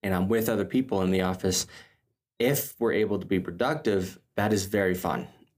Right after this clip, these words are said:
That is very fun and fulfilling, whereas the others, not so much. And so I really look forward to the times when I get to be down here with,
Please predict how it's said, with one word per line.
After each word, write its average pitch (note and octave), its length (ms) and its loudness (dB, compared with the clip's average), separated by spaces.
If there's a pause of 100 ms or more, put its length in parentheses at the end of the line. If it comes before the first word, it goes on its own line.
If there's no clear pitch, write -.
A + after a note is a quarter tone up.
(360)
That G2 120 0
is F#2 100 0
very G#2 200 2
fun C3 520 0 (160)
and G#2 220 2
fulfilling, E2+ 640 -2 (340)
whereas F2+ 840 0 (160)
the G2+ 100 4
others, F#2 400 0
not - 160 -2
so - 120 -4
much. F#2+ 460 0
And F#2 140 2
so F2 260 0 (300)
I - 20 -6
really C#3+ 300 0
look A2 180 0
forward G#2 240 0
to F#2+ 60 -4
the F2+ 80 -2
times F2+ 420 0
when F2+ 140 0
I F2 80 0
get F2+ 160 0
to - 60 -18
be F#2 100 0
down D#2+ 240 -2
here E2 160 0
with, - 200 -4